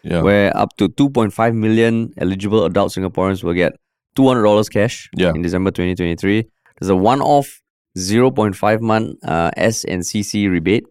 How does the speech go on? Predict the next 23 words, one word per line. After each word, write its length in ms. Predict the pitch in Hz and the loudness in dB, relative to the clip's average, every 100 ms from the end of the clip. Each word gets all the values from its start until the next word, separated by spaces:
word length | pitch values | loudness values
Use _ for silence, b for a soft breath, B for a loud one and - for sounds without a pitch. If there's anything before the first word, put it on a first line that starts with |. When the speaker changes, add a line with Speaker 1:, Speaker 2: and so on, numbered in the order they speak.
| - | -6
Speaker 1:
Mm, 240 | 107 104 90 | -2 0 0
Speaker 2:
for 80 | 90 | -2
Speaker 1:
mm, 80 | |
mm. 40 | 104 | 0
Speaker 2:
nine 200 | 139 147 | 0 0
hundred 200 | 131 135 | 0 0
and 60 | 110 | -2
fifty 240 | 104 110 | -6 -4
thousand 500 | 92 95 101 104 104 | 0 2 2 -2 -2
households. 540 | 98 92 107 117 120 - _ _ _ _ | -2 -2 0 0 -2 -8 _ _ _ _
There's 240 | 95 101 95 | 0 2 2
C 140 | - | 0
D 100 | 151 | 0
C 120 | 147 | 0
vouchers, 580 | 151 127 - 143 170 - - | 0 0 2 0 0 -8 -4
another 300 | 104 113 113 | 0 2 2
two 160 | 120 | 2
hundred 160 | 110 107 | 2 2
dollars 320 | 101 110 123 | 2 2 -2
for 280 | - 87 85 | -2 0 0
every 200 | 82 98 | 0 -2
Singaporean. 640 | 95 92 90 92 107 123 - | -4 -4 0 0 -2 -6 -4
Speaker 1:
Yeah. 200 | - | -2